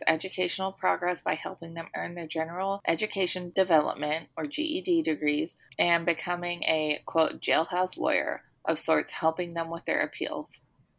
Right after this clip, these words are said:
He sought pardon and parole, but neither was granted, despite numerous attempts, nearly thirty,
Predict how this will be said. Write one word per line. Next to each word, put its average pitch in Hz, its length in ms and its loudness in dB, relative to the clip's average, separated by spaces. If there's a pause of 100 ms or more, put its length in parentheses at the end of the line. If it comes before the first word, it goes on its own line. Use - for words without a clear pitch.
(500)
He 185 140 -2
sought - 280 2
pardon 185 460 4
and 175 240 -4
parole, 185 460 4 (420)
but 156 340 8
neither 160 300 0
was 196 180 0
granted, 156 560 0
despite 180 520 2
numerous 170 420 -4
attempts, 170 560 -4
nearly 165 540 0
thirty, 151 920 2